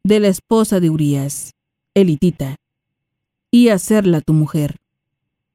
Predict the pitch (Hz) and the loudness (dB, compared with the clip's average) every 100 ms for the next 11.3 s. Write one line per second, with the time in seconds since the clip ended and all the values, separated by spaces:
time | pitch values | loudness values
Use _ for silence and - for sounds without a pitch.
0 | _ - 180 233 254 233 190 156 - _ | _ -2 2 2 2 0 -2 -2 -8 _
1 | _ _ _ _ _ _ _ - 233 220 | _ _ _ _ _ _ _ 0 2 2
2 | 208 185 240 285 269 - 180 - 147 156 | 0 0 0 0 -2 0 -2 -2 -8 -10
3 | _ _ _ _ _ _ - 240 220 196 | _ _ _ _ _ _ 0 2 2 0
4 | 170 156 147 - 131 - 139 143 _ _ | 0 -2 -2 -6 -12 -12 -16 -18 _ _
5 | _ _ _ _ _ _ - 226 214 190 | _ _ _ _ _ _ 0 2 4 2
6 | 190 208 185 - 151 165 165 _ 170 160 | 2 2 0 -2 0 0 -2 _ -4 -2
7 | 165 165 151 175 180 143 147 - _ _ | 0 2 2 0 -2 -2 -6 -12 _ _
8 | _ - 208 196 175 160 143 147 139 143 | _ -2 0 2 0 -4 -6 -6 -6 -8
9 | 143 - _ _ _ _ _ _ _ _ | -10 -14 _ _ _ _ _ _ _ _
10 | - 247 208 233 214 190 180 185 214 160 | 0 2 2 0 2 0 0 0 0 -2
11 | 143 - 143 | -4 -8 -10